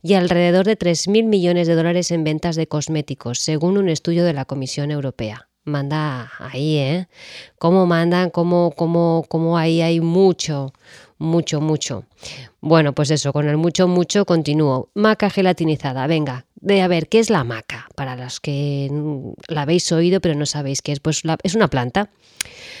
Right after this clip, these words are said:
Es una plan-, la planta maca pertenece a la familia brassica, es decir, a la, de la mostaza, y como el brócoli y la coliflor es una verdura crucífera.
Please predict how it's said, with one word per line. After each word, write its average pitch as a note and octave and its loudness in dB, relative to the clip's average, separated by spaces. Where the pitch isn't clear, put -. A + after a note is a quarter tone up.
Es F3+ 6
una F3+ 4
plan-, F#3 2
la E3 2
planta E3+ 2
maca F3 0
pertenece E3+ 0
a - 4
la E3 2
familia D#3+ 2
brassica, F3+ 0
es F#3+ -2
decir, D#3 0
a D#3 2
la, C#3+ 0
de D#3+ 0
la C#3 0
mostaza, F3 0
y F3+ 0
como D#3+ 0
el D3+ 0
brócoli F3 4
y F3 4
la D#3+ 2
coliflor E3+ 2
es F3+ -2
una E3+ 0
verdura F3 2
crucífera. E3+ -2